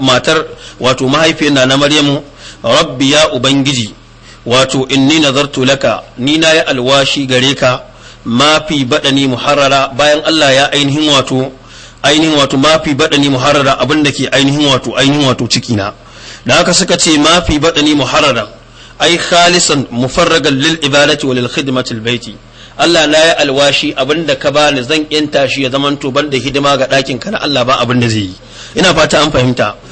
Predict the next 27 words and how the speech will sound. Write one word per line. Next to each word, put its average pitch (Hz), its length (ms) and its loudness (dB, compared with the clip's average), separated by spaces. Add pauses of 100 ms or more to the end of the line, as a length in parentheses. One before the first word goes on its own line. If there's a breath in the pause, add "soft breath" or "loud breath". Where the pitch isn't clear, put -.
(200 loud breath)
Da 139 180 2
haka 165 100 -2
wannan 170 320 4
roƙon 151 320 2
da 147 80 2
ta 156 120 -2
yi 156 140 2
fataqabbala 135 720 0
minni. 123 440 0
Da 131 100 0
haka 151 180 0
take 139 260 -6
ce 143 80 -4
Allah 143 300 0
ka - 80 -6
karɓa 135 420 -2
daga 113 160 -4
gurina. 117 480 0 (720 loud breath)
Innaka 151 460 2
antas 165 340 0
sami'ul 143 560 0
alim. 139 400 0 (480 loud breath)
Allah 156 320 2
kai 170 220 0
mai 143 200 2
ji 143 220 -2
ne, 147 260 0